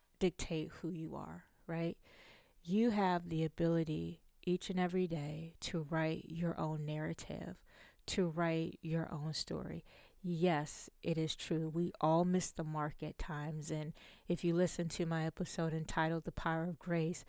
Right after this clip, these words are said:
that is in that episode, I had to tell myself in that moment, "Man, Joy, you are more than enough." And I had to give myself grace. So understand that you are more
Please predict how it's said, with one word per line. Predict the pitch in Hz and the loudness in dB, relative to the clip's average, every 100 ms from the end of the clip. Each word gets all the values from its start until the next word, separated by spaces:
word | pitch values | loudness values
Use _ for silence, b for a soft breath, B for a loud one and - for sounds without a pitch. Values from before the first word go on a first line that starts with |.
| B B B B | B B B B
that | 170 175 175 | 2 4 6
is | 175 160 | 4 2
in | 160 | 2
that | 185 - | 4 4
episode, | 160 156 - - 160 | 2 0 -2 0 2
I | 165 | 2
had | 170 160 | 2 0
to | |
tell | 165 175 170 | 0 2 2
myself | 160 156 - 165 | 2 0 0 -2
in | 170 160 | -2 -2
that | 160 | -2
moment, | 160 156 170 156 156 | -2 0 0 -2 -4
"Man, | 156 156 | -4 -4
Joy, | 156 170 151 | -4 -4 -2
you | 202 175 | 0 -2
are | 151 | -2
more | 160 170 | 0 0
than | 170 170 | 0 -2
enough." | 160 147 160 - - b b b - | -2 -4 -8 -12 -20 b b b 0
And | 170 | 2
I | |
had | 170 160 | 4 2
to | 160 | 2
give | 175 165 | 0 0
myself | 160 151 - 170 - | 0 -2 -4 -6 -8
grace. | - 165 156 - | -4 -2 -2 -2
So | 175 - | -2 0
understand | 208 240 - - 165 151 151 | 0 0 -4 -4 -2 -2 -4
that | - | -2
you | 185 180 | 0 0
are | 160 | 0
more | 160 170 202 226 233 | -2 0 2 0 -2